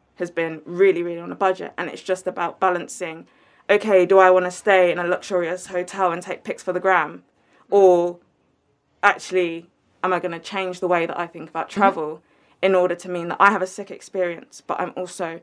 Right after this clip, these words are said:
Speaker 1: no one is suffering at the expense of my
Speaker 2: Mm-hmm.
Speaker 1: experience. So I think that that is for each person to reimagine what travel looks like for them
Speaker 2: Mm-hmm.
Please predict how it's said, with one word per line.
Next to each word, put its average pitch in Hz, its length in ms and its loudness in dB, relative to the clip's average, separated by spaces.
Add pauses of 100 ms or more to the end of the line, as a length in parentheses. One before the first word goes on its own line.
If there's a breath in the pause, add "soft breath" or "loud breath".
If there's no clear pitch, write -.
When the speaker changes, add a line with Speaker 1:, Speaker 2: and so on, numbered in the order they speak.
(340 soft breath)
Speaker 1:
no 202 200 10
one 185 160 4
is 170 120 -10
suffering - 500 -6 (140)
at 147 160 -2
the 165 60 -10
expense - 400 -8
of 165 140 -10
my 165 400 -4
Speaker 2:
Mm-hmm. 247 180 -12 (340)
Speaker 1:
experience. - 840 -8 (300 soft breath)
So 190 380 8
I 190 120 2
think 208 360 -4
that - 220 0
that - 200 2
is 185 240 -6
for - 200 -12
each 185 220 -8
person 180 640 -10
to 170 320 -12 (380)
reimagine 185 640 2
what - 160 -16
travel 175 340 -8
looks - 220 -8
like 175 180 -8
for 180 120 -8
them 226 400 0
Speaker 2:
Mm-hmm. 285 200 -14